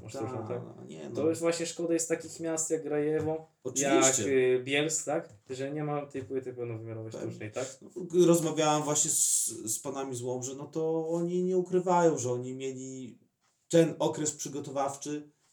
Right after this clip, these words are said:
Speaker 2: lżejszy, tak? No bo mieli na miejscu sztukę.
Speaker 1: Ale
Speaker 2: I
Speaker 1: oni trenują codziennie. To
Speaker 2: Tak,
Speaker 1: też
Speaker 2: no.
Speaker 1: trzeba... No, ja tam byłem przecież pół roku temu, to wiem, jakie tam są warunki do treningu. No przecież tam są dwa boiska, tam na główne boisko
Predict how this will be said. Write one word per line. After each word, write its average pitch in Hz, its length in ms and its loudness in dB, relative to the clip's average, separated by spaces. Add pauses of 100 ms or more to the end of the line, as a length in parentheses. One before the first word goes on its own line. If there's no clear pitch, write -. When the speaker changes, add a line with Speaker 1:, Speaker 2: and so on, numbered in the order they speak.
Speaker 2:
lżejszy, 151 580 6
tak? 113 220 -8
No 120 60 -10
bo 120 180 -2
mieli 123 260 -4
na 123 160 -6
miejscu 123 380 -6
sztukę. 120 440 -8 (640)
Speaker 1:
Ale 117 140 -6
Speaker 2:
I 110 40 -4
Speaker 1:
oni 110 200 -4
trenują 120 500 0
codziennie. 101 420 -10 (200)
To - 80 -8
Speaker 2:
Tak, 104 140 -6
Speaker 1:
też 113 220 -2
Speaker 2:
no. 107 60 -6
Speaker 1:
trzeba... 117 600 -4 (380)
No, 127 240 -10 (140)
ja 139 180 0
tam 139 120 -2
byłem 127 200 4
przecież 113 220 -8
pół 120 100 -6
roku 113 220 -4
temu, 110 240 -6
to 113 180 -8
wiem, 120 140 -4
jakie 117 160 -6
tam 117 140 -8
są 120 140 -4
warunki 117 580 -4 (360)
do 120 120 -2
treningu. 113 420 -4
No 113 120 -8
przecież 117 260 -8
tam 120 140 -8
są 120 140 -6
dwa 117 200 -6
boiska, 117 460 -6
tam 123 220 -6
na 120 100 -2
główne 135 280 -4
boisko 131 480 -2